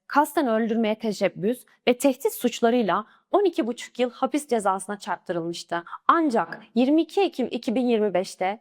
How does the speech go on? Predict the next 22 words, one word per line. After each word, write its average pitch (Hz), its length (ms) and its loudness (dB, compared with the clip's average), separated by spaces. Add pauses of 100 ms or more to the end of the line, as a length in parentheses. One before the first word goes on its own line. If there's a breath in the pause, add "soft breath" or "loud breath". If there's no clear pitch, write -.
cezaevinden 269 760 0
izinli 247 380 -2
çıkan - 300 -6
Salih 185 500 0
Aybas, 202 520 -2 (300 loud breath)
üyemiz 330 420 4
Nermin 302 400 2
Tirit'i 254 500 -2 (240 soft breath)
oturduğu 269 440 2
sitenin 226 440 -2
bahçesinde 208 720 -2 (100)
tabanca 277 480 2
ile 214 180 0
vurarak 214 420 0
katletti. 202 640 -6 (800 soft breath)
Tezkop 302 400 2
İş 311 80 2
Sendikası 233 540 0
olarak 190 480 -2 (220 soft breath)
her 349 280 0
kadın 285 320 2
cinayetinin 240 720 -2